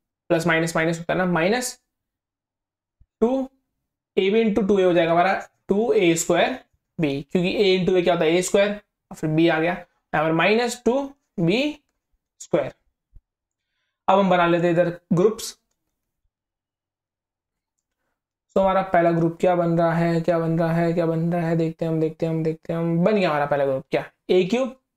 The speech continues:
और माइनस टू ए स्क्वायर बी। और फिर यहाँ पर बन गया हमारा दूसरा group क्या,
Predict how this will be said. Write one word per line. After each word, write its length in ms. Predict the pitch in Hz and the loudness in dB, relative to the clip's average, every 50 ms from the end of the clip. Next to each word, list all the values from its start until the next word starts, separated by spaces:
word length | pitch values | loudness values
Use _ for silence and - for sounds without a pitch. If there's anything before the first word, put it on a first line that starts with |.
| _ _ _ - | _ _ _ -2
और 220 | 180 202 202 - _ 180 | -2 -2 -2 -4 _ -2
माइनस 360 | 165 160 160 180 208 202 208 - | 0 0 0 0 -2 -2 -2 0
टू 140 | 180 175 170 | 0 2 2
ए 100 | 160 160 | 0 0
स्क्वायर 360 | 160 - 175 185 240 247 226 - - 151 | -2 0 0 0 0 -2 -6 -10 -10 -12
बी। 120 | 143 - _ _ _ _ _ _ _ _ _ _ _ _ _ _ - - _ _ _ _ _ _ _ _ _ _ _ _ _ _ _ _ _ _ _ _ _ _ _ _ _ _ _ _ _ _ _ _ _ _ _ _ _ _ _ _ _ _ _ _ _ _ _ _ _ _ _ _ _ _ _ _ _ _ _ _ _ _ _ _ _ _ _ _ _ _ _ _ _ _ _ _ _ _ _ _ _ _ - | -12 -12 _ _ _ _ _ _ _ _ _ _ _ _ _ _ -20 -20 _ _ _ _ _ _ _ _ _ _ _ _ _ _ _ _ _ _ _ _ _ _ _ _ _ _ _ _ _ _ _ _ _ _ _ _ _ _ _ _ _ _ _ _ _ _ _ _ _ _ _ _ _ _ _ _ _ _ _ _ _ _ _ _ _ _ _ _ _ _ _ _ _ _ _ _ _ _ _ _ _ _ -14
और 60 | 170 - | -6 -2
फिर 120 | - 175 | 0 0
यहाँ 160 | 175 165 170 | 0 0 0
पर 60 | 180 | 0
बन 200 | 170 165 165 165 | 0 0 0 0
गया 100 | 160 160 | 0 0
हमारा 300 | 160 160 160 160 170 175 | 0 0 0 0 0 0
दूसरा 300 | 180 175 170 165 - 175 | 0 0 -2 0 0 0
group 260 | 170 190 220 220 - - | 2 2 0 0 -2 -2
क्या, 160 | - 214 277 | -2 -2 -2